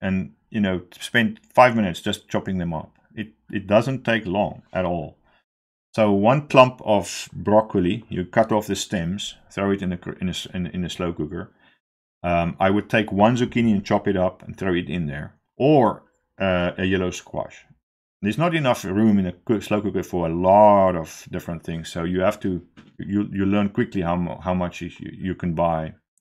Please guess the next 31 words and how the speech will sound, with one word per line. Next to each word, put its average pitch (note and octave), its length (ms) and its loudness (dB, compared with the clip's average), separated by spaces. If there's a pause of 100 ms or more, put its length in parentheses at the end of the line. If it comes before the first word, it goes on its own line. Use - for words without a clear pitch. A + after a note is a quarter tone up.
(140)
to F2+ 60 -12
fill F#2 200 -6
it E2+ 100 -4
up. E2 240 -8 (1700)
Then A#2 140 2
I A#2+ 100 6
would A2 140 2
chop - 240 4
up, - 280 4 (140)
you A2 120 0
know, F#2 320 2
mushrooms, G#2 800 -2 (260)
throw G#2+ 200 -2
them G2+ 160 -2
in G#2 140 2
there. G#2+ 340 -2
I F#2+ 80 0
would, G2 300 -4
one A2 320 2
garlic G2 360 4
clove, G2 460 -2 (180)
chop G2+ 220 0
that G2 140 0
up F#2 180 -2 (120)
fine, F#2 540 -2
chopped, - 600 -6 (160)
and E2+ 300 -4 (140)
throw F2+ 220 -4
that F2+ 180 -2
in F2+ 180 -4
there. E2 360 -8